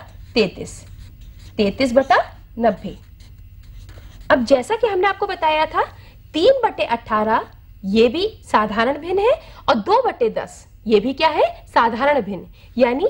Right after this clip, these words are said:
ये जो हमने आपको दिया था, ये जो सवाल था, ये दो साधारण भिन्नों का जोड़ था।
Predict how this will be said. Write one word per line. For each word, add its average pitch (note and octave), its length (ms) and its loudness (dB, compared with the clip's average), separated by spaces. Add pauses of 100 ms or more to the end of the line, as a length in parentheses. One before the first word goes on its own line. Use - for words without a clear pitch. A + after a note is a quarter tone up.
(200)
ये F4+ 260 4
जो A#4 80 2
हमने D4+ 280 -4
आपको A3 400 -2
दिया G3 280 -4
था, B3 200 -2 (220)
ये D#4 120 4
जो A4 140 0
सवाल F#3+ 380 0
था, B3+ 340 -2 (220)
ये A3+ 180 -2
दो B3+ 300 4 (180)
साधारण B3+ 600 2
भिन्नों G#3 300 -2
का - 140 2 (320)
जोड़ G3+ 260 4
था। - 240 -20